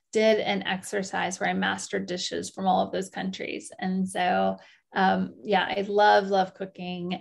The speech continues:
Um, I also love traveling. I look forward to getting back to doing that.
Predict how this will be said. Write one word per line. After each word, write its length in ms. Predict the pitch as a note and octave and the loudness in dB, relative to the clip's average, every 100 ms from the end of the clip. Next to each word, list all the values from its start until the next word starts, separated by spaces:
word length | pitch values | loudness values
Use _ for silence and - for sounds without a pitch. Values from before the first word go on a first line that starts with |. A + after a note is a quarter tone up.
| - | -4
Um, 380 | F#3 F3+ F3+ - | -2 -2 -2 -2
I 140 | G3 | 2
also 260 | - F#3+ G3+ | 2 2 4
love 180 | F#3+ F#3+ | 2 2
traveling. 480 | G3+ F3+ F3+ G3 | -2 -2 -2 -4
I 60 | G3 | -6
look 220 | F#3+ G3 | -10 -10
forward 240 | - F#3 F#3+ | -6 -6 -6
to 60 | |
getting 340 | G3 F#3 F#3+ F#3+ | -4 -2 -2 -2
back 340 | F3+ F#3 F#3+ | -2 -4 -8
to 100 | G#3+ | -4
doing 340 | G3 G3 F#3 F#3 | 0 0 2 0
that. 360 | F3+ F#3 F#3 | -2 -4 -6